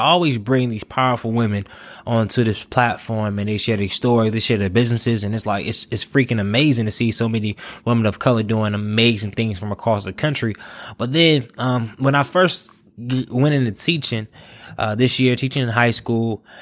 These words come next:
and then getting a chance to, to see certain women of color and some that, uh, that, that really do not care about themselves or, or just obscene. You just see the,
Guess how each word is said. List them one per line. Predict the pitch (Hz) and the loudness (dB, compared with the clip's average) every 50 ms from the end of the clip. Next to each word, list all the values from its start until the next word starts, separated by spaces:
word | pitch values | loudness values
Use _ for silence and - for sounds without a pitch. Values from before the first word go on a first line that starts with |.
| - - - | -18 -12 -6
and | 131 123 123 123 | -4 -2 0 0
then | 123 123 113 | 0 0 2
getting | 127 131 127 | 2 2 2
a | 120 113 | 2 0
chance | - 131 123 123 117 - - | 0 0 2 2 0 -2 -4
to, | - - 123 117 107 | -4 -2 -2 -2 -2
to | - - | -4 -4
see | - - - - 143 165 160 147 131 117 | -2 -2 0 2 2 2 2 2 0 -2
certain | - - - 135 127 113 117 120 117 - - | -2 0 2 2 2 2 -2 -4 -6 -6 -4
women | - 117 120 117 113 107 | -2 0 2 2 2 0
of | 95 - | -4 -6
color | - - 151 147 143 131 117 | -4 0 0 2 2 2 2
and | 110 107 - | 0 -2 -2
some | - - 131 127 123 117 101 | -2 0 0 0 0 0 -2
that, | 113 117 117 113 | -2 -2 0 0
uh, | 113 113 113 110 110 107 104 - - - - - - - _ - | 0 0 0 0 -2 -2 -4 -6 -10 -18 -20 -20 -20 -20 _ -4
that, | 120 123 120 95 98 98 | -2 0 0 0 -2 -2
that | 120 117 - - | -2 -2 -2 -2
really | 107 127 156 170 160 147 131 | 0 2 4 6 6 4 4
do | 110 98 95 - 127 127 127 | 2 0 0 4 4 4 6
not | 123 127 135 139 139 131 123 - - | 6 4 4 6 6 4 4 2 -4
care | - - 104 101 98 | -2 0 0 0 0
about | 92 98 101 98 | 0 -2 -4 -4
themselves | - 101 95 107 110 104 95 | -6 -8 -6 -4 -4 -4 -4
or, | 104 98 90 | -4 -4 -4
or | 107 101 | -2 -2
just | 113 117 - - - _ - - | -2 -2 -2 -4 -6 _ -4 -2
obscene. | 113 95 - - - 147 143 139 135 | -2 -2 -2 -4 -2 -2 -2 -2 -4
You | 160 165 | -4 -4
just | 160 143 - | -4 -2 -2
see | - 156 151 131 113 | -2 -2 -4 -4 -4
the, | - 113 | -8 -12